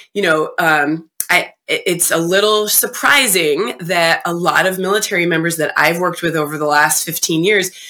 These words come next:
didn't know that you could use your V A over and over and over. You just have to, you have to satisfy it, right? But what you also need to know is that when you use subsequent V A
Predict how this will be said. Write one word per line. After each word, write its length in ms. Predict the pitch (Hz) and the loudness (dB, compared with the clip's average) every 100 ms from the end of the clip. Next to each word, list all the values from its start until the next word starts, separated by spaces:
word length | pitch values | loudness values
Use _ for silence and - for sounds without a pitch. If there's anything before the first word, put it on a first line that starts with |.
| - | -6
didn't 340 | 220 196 185 202 | -4 -2 -2 0
know 220 | 196 208 | 2 2
that 180 | 190 175 | 0 -4
you 60 | |
could 180 | 185 160 | -6 -4
use 180 | 190 185 | 0 0
your 120 | 165 | -2
V 200 | 160 196 | 0 0
A 220 | 208 - | 2 0
over 300 | 175 170 170 | 0 -2 0
and 120 | 160 165 | 0 0
over 260 | 160 147 | 0 0
and 100 | 147 | 2
over. 200 | 208 160 | 2 2
You 100 | 147 | 0
just 180 | 143 - | 0 -2
have 180 | 160 - | -2 -4
to, 300 | - - - | -4 -4 -2
you 80 | 175 | -4
have 80 | 151 | -2
to 60 | |
satisfy 600 | - 165 156 156 - 135 | -2 2 2 2 -2 -4
it, 180 | - - - | -8 -12 -8
right? 300 | 143 170 202 - - - - - | -2 -2 -2 -12 -14 -16 -12 -4
But 220 | 190 190 | -4 -2
what 220 | 196 202 | -4 -2
you 140 | 175 - | -4 0
also 340 | 220 302 285 180 | 2 2 2 0
need 220 | 160 160 | 0 -2
to 100 | 175 | -4
know 240 | 160 147 | -2 -2
is 220 | - 165 | -2 -2
that 240 | 156 143 160 | 0 0 0
when 200 | 165 160 | 2 2
you 480 | 156 156 160 - - | 2 2 0 -2 -6
use 360 | 160 190 185 - | -4 0 2 2
subsequent 800 | - 185 180 - 190 180 - 151 | 2 2 2 0 0 -2 -2 -4
V 280 | 160 170 | -2 0
A 360 | 156 151 147 | 2 0 -2